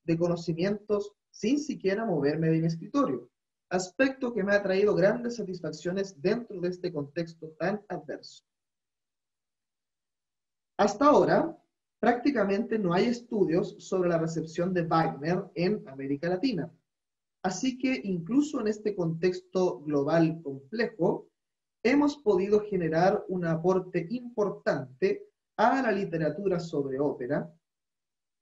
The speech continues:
y la cuarentena me ha permitido también reflexionar sobre por qué me dedico a esta profesión, por qué elegí a Wagner como mi objeto de estudio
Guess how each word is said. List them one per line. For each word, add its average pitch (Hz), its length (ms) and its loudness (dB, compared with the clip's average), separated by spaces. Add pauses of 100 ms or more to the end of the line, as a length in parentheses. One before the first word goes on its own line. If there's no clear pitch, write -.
(840)
y 220 120 4
la 208 120 10
cuarentena 202 880 4 (120)
me 190 180 0
ha 285 100 2
permitido 233 540 0
también 196 400 2
reflexionar 175 720 0
sobre 160 400 2
por 143 400 -2
qué - 420 2 (200)
me 147 160 -8
dedico 180 480 2
a 139 100 2
esta - 260 -4
profesión, - 600 -8 (720)
por 147 320 -2
qué 208 240 10
elegí 190 320 2
a 165 100 4
Wagner 165 540 0
como 165 260 0
mi 151 60 -4
objeto 143 500 -4
de 127 80 -10
estudio 135 540 -8